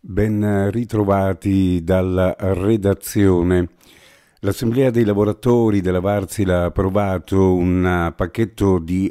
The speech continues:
otto ore di sciopero da articolarsi entro il diciannove dicembre. A presentare la proposta sono state le segreterie dei tre sindacati confederali che hanno incontrato i lavoratori nello stabilimento di San Doligo della Valle.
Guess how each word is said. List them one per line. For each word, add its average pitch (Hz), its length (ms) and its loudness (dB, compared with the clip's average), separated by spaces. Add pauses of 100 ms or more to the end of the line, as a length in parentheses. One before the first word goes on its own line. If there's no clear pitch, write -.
otto 98 880 0
ore 98 500 0
di 85 140 -6
sciopero 104 500 0
da 90 100 0
articolarsi 98 760 0 (600)
entro 107 340 4
il 92 80 0
diciannove 92 880 0
dicembre. 90 880 0 (540)
A 92 100 -2
presentare 98 800 0
la 90 160 0
proposta 101 440 0
sono 90 200 -2
state 95 360 0
le 92 220 0
segreterie 101 540 0
dei 95 100 0
tre 104 180 0
sindacati 98 460 -2
confederali 101 680 2 (580)
che 113 120 2
hanno 113 260 6
incontrato 101 460 2
i 101 40 0
lavoratori 95 540 2
nello 90 180 0
stabilimento 98 720 0
di 87 140 -2
San 113 220 0
Doligo 92 280 0
della 85 180 0
Valle. 82 420 0